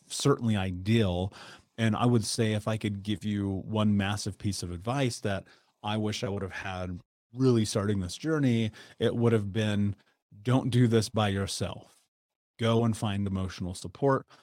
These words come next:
because when you have emotional support, you'll be able to navigate this better. And emotional support, it can be coaching, it can be groups, it can be support, it can be therapy. There's a lot of different ways.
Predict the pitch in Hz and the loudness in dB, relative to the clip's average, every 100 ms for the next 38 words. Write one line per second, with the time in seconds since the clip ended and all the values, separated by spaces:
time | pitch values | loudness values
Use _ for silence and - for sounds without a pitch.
0 | _ _ 113 98 92 90 - 120 123 117 | _ _ -4 -2 -2 -4 -2 0 2 2
1 | 113 - 113 110 104 - 110 110 101 101 | 2 0 -4 -2 -6 -2 -2 -2 -2 -2
2 | 95 92 95 98 104 101 98 90 92 - | -2 -4 -4 -4 -4 -2 -4 -4 -8 -8
3 | 90 95 - - - - - _ 117 113 | -4 -4 -4 -12 -16 -20 -20 _ 0 4
4 | 113 113 117 110 - - 101 - - - | 4 2 0 0 -4 -4 -4 -6 -10 -2
5 | 120 110 104 - 95 92 - 90 87 92 | 0 2 0 -4 -6 -4 -8 -6 -8 -10
6 | - 123 117 107 107 92 92 92 90 - | -6 0 2 2 0 0 -2 -2 -4 -10
7 | - 117 107 107 - 104 - 98 92 82 | -6 -4 0 0 -2 -6 -6 -4 -4 -4
8 | 95 101 104 98 98 95 95 90 90 - | -8 -4 -2 0 -2 -2 -4 -4 -6 -6
9 | 92 85 - - _ 104 92 98 110 123 | -8 -8 -14 -20 _ -4 -4 -2 -2 0
10 | 107 - 104 107 127 104 92 | -2 -4 -4 0 2 2 0